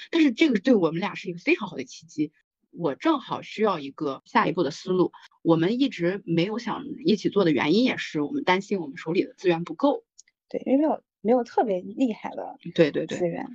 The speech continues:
Speaker 1: 但是这个时候呢，有，有一个，有一个朋友给了我们一块大，大鱼，那我们当然是要尝一尝。
Speaker 2: 是，因为那个时候其实我也很迷茫，
Speaker 1: 对。
Speaker 2: 就是我自己的事情没有做得特别的好，就是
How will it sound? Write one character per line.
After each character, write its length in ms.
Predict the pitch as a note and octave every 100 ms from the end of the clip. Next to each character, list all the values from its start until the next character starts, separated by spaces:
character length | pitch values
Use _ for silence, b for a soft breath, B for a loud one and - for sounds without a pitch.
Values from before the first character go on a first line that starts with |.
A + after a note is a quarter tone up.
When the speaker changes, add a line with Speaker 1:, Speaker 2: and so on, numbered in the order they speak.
| -
Speaker 1:
但 120 | - D4+
是 40 |
这 100 | F#4
个 80 | D4+
时 120 | F3
候 140 | F#3 F#3
呢， 260 | E3+ D#3 - _ _ _ _ _ _ _ -
有， 220 | E3+ -
有 200 | E3+ E3
一 100 | D#3
个， 240 | G#3 F3+ -
有 120 | D#3
一 60 |
个 100 | E3
朋 240 | A3 - G3
友 80 | G3+
给 160 | -
了 100 | D3+
我 60 | D#3+
们 100 | F#3
一 40 |
块 200 | G#3+ A3+ - _ _ _ _ _
大， 300 | A#4 - C#4+ _
大 240 | F4 C4+ E3+
鱼， 320 | C#3 - - _
那 140 | A3 E3
我 40 |
们 180 | D#3+ E3+
当 160 | F3+ E3+
然 100 | D#3
是 300 | - C3+ - _ -
要 100 | D3
尝 240 | - D3
一 20 |
尝。 200 | D3 - _ _ _
Speaker 2:
是， 320 | - F#3+ F3 G#3+
因 100 | B3+
为 60 | C#4+
那 100 | D4
个 80 |
时 120 | A#3 G3
候 80 |
其 100 | G3+
实 80 | G3+
我 100 | F#3
也 60 | G3
很 160 | G3
迷 180 | E3 D3+
茫， 200 | D#3+ F3 _ B B
Speaker 1:
对。 100 | E3+
Speaker 2:
就 60 | A#3+
是 60 | C4
我 100 | G3
自 80 |
己 120 | B3 F#3+
的 120 | F3+
事 100 | G#3
情 180 | F#3+ F3
没 100 | F3
有 220 | F#3 F3
做 180 | - G3+
得 100 | E3+
特 180 | F#3 G#3
别 120 | F3
的 120 | F3
好， 260 | - - - _ _ _
就 120 | A#3+
是 300 | G#3+ G#3+